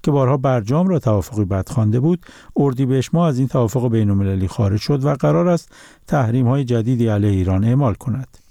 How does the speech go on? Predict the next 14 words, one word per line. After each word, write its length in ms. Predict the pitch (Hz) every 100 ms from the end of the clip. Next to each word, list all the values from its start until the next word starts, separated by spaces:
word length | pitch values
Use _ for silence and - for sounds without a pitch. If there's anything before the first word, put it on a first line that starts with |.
| _ _ _ - - - - _ _ - - - - - - - - - - - - - - - - - - - - - - - - - - - - - - -
روز 240 | 160 214
یکشنبه 720 | 240 196 175 - 147 139 165
نرخ 300 | 170 175 175
هر 220 | 160 147 156
دلار 420 | 139 127 131 147
آمریکا 540 | 135 110 107 135 147
در 240 | 147 135 117
بازار 600 | 98 110 104 101 131 147
آزاد 480 | 143 110 101 123
ارز 320 | 131 120 113 107
تهران 760 | - 120 92 117 143 156 147
به 60 | 143
حدود 500 | 135 107 98 117 120
نه 540 | 113 113 113 120 110